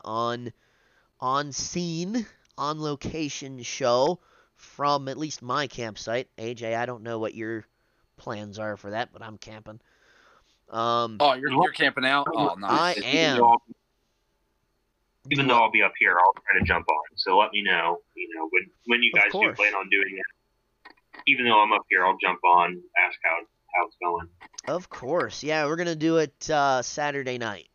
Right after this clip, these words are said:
Speaker 1: is the plan I have for that. We're gonna do a on-location show because conveniently the campground I have, or that I'm gonna stay at,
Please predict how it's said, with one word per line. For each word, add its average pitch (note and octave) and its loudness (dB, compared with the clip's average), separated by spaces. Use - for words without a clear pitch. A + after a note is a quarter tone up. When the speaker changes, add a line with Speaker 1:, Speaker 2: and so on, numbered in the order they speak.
Speaker 1:
is A#2 -12
the G#2 -8
plan A2+ -6
I G2+ -8
have F#2+ -12
for F#2 -10
that. F#2 -8
We're G#2+ -10
gonna A2+ -12
do A2 -6
a G#2 -4
on-location B2 -2
show A#2 -6
because A#2 -8
conveniently G#3 -6
the F3+ -4
campground F3 -4
I E3+ 2
have, D3+ -2
or B2 -6
that C3 -2
I'm D3 -2
gonna C3+ -12
stay D#3+ -2
at, B2+ 0